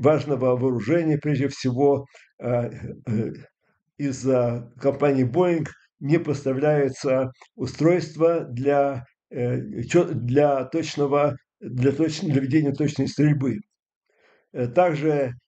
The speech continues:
э, остановлена передача, э, э, бронетранспортёров и другой военной техники. И таким образом, вот это как бы настоящая красная, красная шапочка.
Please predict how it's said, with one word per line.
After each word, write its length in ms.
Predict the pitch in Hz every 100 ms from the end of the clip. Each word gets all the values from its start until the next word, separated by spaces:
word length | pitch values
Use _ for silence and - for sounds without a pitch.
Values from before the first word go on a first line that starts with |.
| _
э, 100 | - 120 117 -
остановлена 720 | 156 123 151 160 147 143 135
передача, 800 | 131 143 135 151 151 151 139 131 123 _ _ -
э, 120 | 120
э, 280 | 117 131 120 -
бронетранспортёров 1120 | 143 160 143 147 131 - 131 127 185 160 151 135
и 80 | 127
другой 300 | 139 180 165
военной 400 | 156 151 151 151
техники. 720 | 151 135 139 131 - 143 131 - - _ _ -
И 240 | 139 143
таким 360 | - 151 165 160
образом, 560 | 160 156 131 147 143 127 -
вот 300 | 127 208 208
это 520 | 165 156 165 165 127 _
как 200 | - 147
бы 340 | 135 143 135 123 _ _ -
настоящая 640 | 147 135 127 175 165 156
красная, 460 | 156 170 156 165 165
красная 420 | - 165 156 175
шапочка. 680 | 156 190 160 131 - - 113